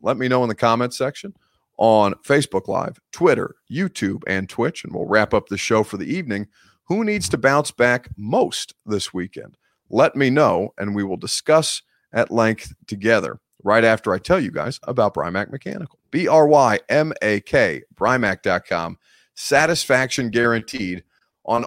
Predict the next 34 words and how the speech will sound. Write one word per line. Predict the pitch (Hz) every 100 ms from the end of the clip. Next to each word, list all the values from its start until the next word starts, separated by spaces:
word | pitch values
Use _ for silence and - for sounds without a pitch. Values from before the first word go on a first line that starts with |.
| -
all | 131 127 104 113 -
of | 107
your | 107 113
H | 104 110 -
V | 110 110
A | 107
C | - 123
needs. | 156 151 - _ _ -
They | 120
will | 117 113
get | - 180
you | -
in | 123
a |
position | - 98 98 98
to | - 175
succeed. | 160 233 - 190 220 226 _ _ _ _ _ _ _ _ _ - -
They | 120
will | 123 110
make | 113 131
sure | - 139 120 117 _ -
that | -
you | 123
are | 113
in |
your | 104 98
comfort | 107 104 - -
zone. | 64 - _ _
Commercially, | 120 135 185 - 196 185 185 -
residentially, | 117 117 110 110 - 82 95 _ -
Brymac's | 110 120 117 113
got | - 113 107 -
you |
covered. | 95 117 92 98 85